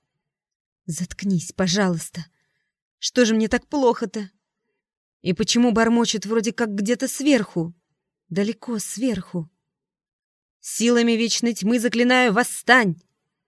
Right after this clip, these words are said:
Панические нотки смешались с патетическими. "Ну, я сейчас кому-то встану и дам по шее! Кто может так идиотски шутить?"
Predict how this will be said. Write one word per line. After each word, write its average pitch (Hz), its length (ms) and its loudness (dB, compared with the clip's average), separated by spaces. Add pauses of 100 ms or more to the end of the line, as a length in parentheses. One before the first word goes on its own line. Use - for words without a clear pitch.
(140)
Панические 170 680 -2
нотки 180 320 0
смешались 175 640 0
с - 60 -16
патетическими. 175 920 -6 (1300)
"Ну, 254 540 2
я 202 260 2
сейчас 208 420 -4
кому-то 226 380 -2
встану 320 640 0 (680)
и 254 140 2
дам 254 320 4
по 233 120 -4
шее! 226 580 0 (880)
Кто 254 300 2
может 226 260 0
так 240 160 -2
идиотски 247 400 0
шутить?" - 580 -4